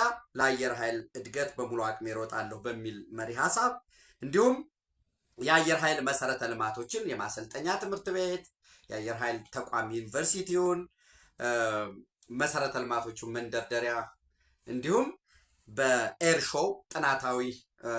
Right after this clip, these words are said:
ጥናታዊ ወረቀቶች የፓነል ውይይት ውስጥ ይቀርባል። እ፣ የአየር ላይ ትርኢትን ጨምሮ በተለያዩ ተግባራት የሚከበር ይሆናል። ሶ አፍሪካ ውስጥ አይደለም ዘጠናኛ ዓመት ያስቆጠረ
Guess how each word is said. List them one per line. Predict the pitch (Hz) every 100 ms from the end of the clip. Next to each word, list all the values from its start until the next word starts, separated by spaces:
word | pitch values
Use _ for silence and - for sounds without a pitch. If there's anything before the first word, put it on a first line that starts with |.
| 110 107
ጥናታዊ | 135 135 127 117
ወረቀቶች | 117 117 117 123
የፓነል | 120 - 135 127 120
ውይይት | 117 113 113
ውስጥ | -
ይቀርባል። | - 147 202 233 - _ - _ _ -
እ፣ | 113 110
የአየር | 135 131 123 123 120
ላይ | 117 110
ትርኢትን | 107 113 113 113
ጨምሮ | 120 135 175 -
በተለያዩ | 160 185 180 180 170 165 160
ተግባራት | 156 117 117 107 107
የሚከበር | 113 110 98 107 - 101
ይሆናል። | 95 85 82 _ _ _
ሶ | - 196 208 - - _ -
አፍሪካ | 135 156 160 170 175
ውስጥ | 185 202 - - 120
አይደለም | 139 143 160 165 180 180 156
ዘጠናኛ | 131 139 156 156 165 175 175 - 139
ዓመት | 147 165 185 135
ያስቆጠረ | 135 143 - - 156 - 151